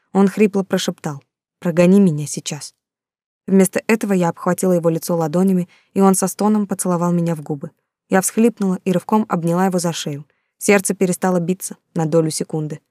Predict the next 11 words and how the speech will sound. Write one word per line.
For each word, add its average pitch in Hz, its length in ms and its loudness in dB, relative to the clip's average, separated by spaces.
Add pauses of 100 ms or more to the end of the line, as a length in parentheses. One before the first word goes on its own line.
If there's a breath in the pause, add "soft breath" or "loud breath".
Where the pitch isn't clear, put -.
(160)
а - 80 -8
потом 202 420 2 (440)
радостно 208 480 2
затрепетало, 185 760 -2 (100)
застучало, 175 720 0
сходя 170 340 -2
с - 120 -4
ума, 165 260 0
захлебываясь 170 680 -2
диким 170 320 -2
восторгом. 165 600 -6